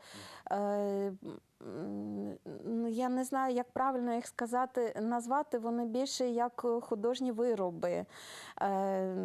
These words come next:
написані традиційні техніці, е, в восковій, е, воском написані, але ж, е, я, якщо я там пишу, е, щось своє авторське, е, я все одно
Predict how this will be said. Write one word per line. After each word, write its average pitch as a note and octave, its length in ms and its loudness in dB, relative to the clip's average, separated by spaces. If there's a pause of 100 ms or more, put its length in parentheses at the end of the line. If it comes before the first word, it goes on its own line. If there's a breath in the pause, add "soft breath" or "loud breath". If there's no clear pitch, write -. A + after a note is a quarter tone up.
(140)
написані C4+ 920 2
традиційні A#3 880 2
техніці, A#3+ 1300 0
е, C4+ 300 4
в A3+ 320 0
восковій, A3+ 800 2 (420 loud breath)
е, G#3 120 4
воском A#3+ 540 2
написані, C#4+ 760 2 (120)
але B3 360 4
ж, - 240 0
е, B3+ 240 4 (400)
я, C4 380 2 (200)
якщо C#4+ 380 0
я E4+ 140 4
там D#4 300 2
пишу, D4+ 440 0 (540 loud breath)
е, A3+ 380 4
щось A#3+ 260 2
своє B3 600 2
авторське, A3 680 0 (100)
е, G#3 380 2 (160)
я A#3 220 2
все D#4 260 2
одно E4 400 2